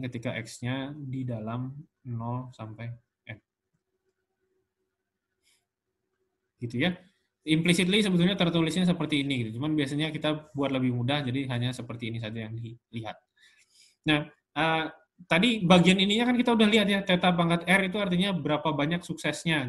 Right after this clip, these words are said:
gitu. N minus R berarti berapa banyak gagalnya gitu. Kalau ini tadi ada misalnya tadi contohnya kita ngelempar dua puluh kali, kemudian suksesnya yang kita harapkan ada sembilan,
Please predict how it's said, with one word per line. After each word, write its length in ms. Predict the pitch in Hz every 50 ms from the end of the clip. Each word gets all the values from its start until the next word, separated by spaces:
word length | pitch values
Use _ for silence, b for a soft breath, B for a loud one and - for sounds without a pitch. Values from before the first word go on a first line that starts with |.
| 120
gitu. 160 | 113 117 120 _ _ _ _ _ _ _ _ _ -
N 240 | - 156 165 160 165
minus 240 | 170 160 165 - -
R 240 | 175 190 196 185
berarti 240 | 175 151 151 151 180
berapa 320 | 180 156 151 143 143 151 135
banyak 400 | 139 131 135 156 170 165 - -
gagalnya 560 | 143 143 135 127 139 139 147 151 151 147 139
gitu. 160 | 127 117 120
Kalau 240 | 120 135 135 143 143
ini 320 | 147 156 156 156 156 151 - _ _
tadi 240 | - - 131 139 143 139
ada 340 | 135 131 139 135 135 131 127 - _ _ _ _ _ _ -
misalnya 420 | 143 151 156 151 139 139 156 165 156
tadi 180 | 160 185 135 156
contohnya 480 | 151 143 135 131 131 139 151 156 156 156 b b b b b b _ -
kita 160 | 139 139 147
ngelempar 400 | 143 139 139 139 143 147 143 139
dua 240 | 139 139 139 131 -
puluh 160 | 139 139 135
kali, 480 | 135 131 120 120 131 160 175 185 -
kemudian 560 | _ - 131 127 123 131 143 147 147 147 147 165 _
suksesnya 640 | _ - - 143 - - 156 139 - - - 156 151
yang 100 | 147 143 143
kita 160 | 135 - 147
harapkan 420 | 135 127 127 - - 139 135 139 135 131
ada 480 | 127 127 127 127 123 123 117 120 - _ _ _ _ _ _ _ _ _ _ _ _ _ _ -
sembilan, 580 | - 135 135 131 127 120 113 113 131 175 208